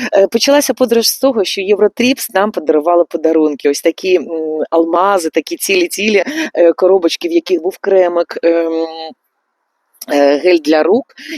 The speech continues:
і, е, липстик, е, ну, блиск, нехай, скажімо так, бальзам для губ, е, з присмаком шампаню, адже ми їдемо до Парижу. І Брно, Чехія, е, у нас, ну, Прага, так, буде більш плідно, але ж це було все проміжне.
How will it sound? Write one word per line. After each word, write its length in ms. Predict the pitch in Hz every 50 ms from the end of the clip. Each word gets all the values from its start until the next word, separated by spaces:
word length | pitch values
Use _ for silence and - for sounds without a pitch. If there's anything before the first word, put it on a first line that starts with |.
| - -
і, 260 | - 208 226 247 262 - -
е, 340 | - 180 175 185 180 170 170 160 - -
липстик, 520 | 180 175 185 180 - - - - 180 160 - - 160 165
е, 300 | 165 160 156 156 151 151
ну, 100 | 208 220
блиск, 360 | 175 302 180 185 170 - - -
нехай, 240 | 151 143 - 151
скажімо 320 | 139 - - 156 156 147 151
так, 180 | - 160 139 143
бальзам 440 | 156 165 165 165 160 196 196 202 196
для 180 | 175 185 185
губ, 220 | 180 165 170 - - - 285 302 294 - -
е, 100 | 170 180
з 100 | 175 -
присмаком 560 | - - 240 294 - - 214 - - 185 190
шампаню, 640 | 185 - - 202 202 208 - - 175 151 147 143 139 -
адже 280 | - 151 147 - 180
ми 140 | 180 226 240
їдемо 420 | 269 233 190 196 185 185 170 156 151 -
до 100 | - 170 165 -
Парижу. 640 | - 180 175 175 170 165 151 143 131 - 135 127 - - 254 269 269 240 _
І 220 | - 175 180 180 170
Брно, 460 | 165 156 175 180 180 196 190 175 170 165
Чехія, 760 | - - - 220 220 254 - - 247 226 240 240 240 240 233 _ _ -
е, 100 | 185 180
у 140 | - - 165
нас, 420 | 170 180 185 202 208 - - - -
ну, 140 | 185 170 139
Прага, 340 | - 175 175 151 139 147
так, 220 | 139 - 160 143 135
буде 180 | 139 135 131
більш 240 | 135 135 143 - -
плідно, 420 | - - 208 277 254 220 196 190 -
але 200 | - 156 156 160
ж 160 | 156 - - -
це 120 | - 208
було 180 | 196 175 165 147
все 220 | 147 - - 135
проміжне. 680 | - - - 175 165 165 165 151 - 143 135 131 123 -